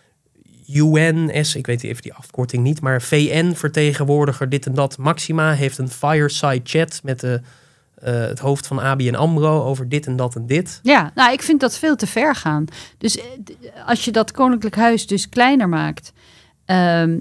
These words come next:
Speaker 2: dan zou je de, eh, ministeriële verantwoordelijkheid, denk ik, ook serieuzer moeten nemen.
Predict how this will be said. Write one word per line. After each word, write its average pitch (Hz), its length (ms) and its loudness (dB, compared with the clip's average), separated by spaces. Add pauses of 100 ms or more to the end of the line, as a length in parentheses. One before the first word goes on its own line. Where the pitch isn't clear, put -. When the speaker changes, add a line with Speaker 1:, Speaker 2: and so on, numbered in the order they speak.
(100)
Speaker 2:
dan 214 180 2
zou 214 220 4
je 175 240 2
de, 165 340 0 (180)
eh, 151 520 -2
ministeriële 202 600 2
verantwoordelijkheid, 175 720 -2
denk 165 200 -2
ik, - 120 -12
ook - 160 -10
serieuzer 180 600 0
moeten 247 260 0
nemen. 247 380 0